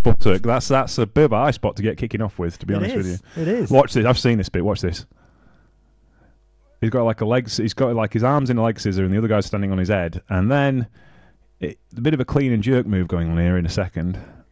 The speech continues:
Speaker 1: And where is he gonna, he's gonna, there we go. And
Speaker 2: Oh.
Speaker 1: oof.
Speaker 2: Kick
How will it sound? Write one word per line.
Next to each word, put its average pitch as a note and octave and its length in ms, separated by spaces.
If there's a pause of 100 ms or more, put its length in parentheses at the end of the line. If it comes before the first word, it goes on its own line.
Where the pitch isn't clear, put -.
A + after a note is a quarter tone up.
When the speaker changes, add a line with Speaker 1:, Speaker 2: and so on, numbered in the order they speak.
(500)
Speaker 1:
And E3+ 640
where E3 200
is E3 100
he D#3+ 60
gonna, E3+ 200
he's D3 120
gonna, - 220 (120)
there F3+ 200
we D3 60
go. C3+ 260
And B2+ 240 (260)
Speaker 2:
Oh. D#3 60 (120)
Speaker 1:
oof. - 400
Speaker 2:
Kick - 140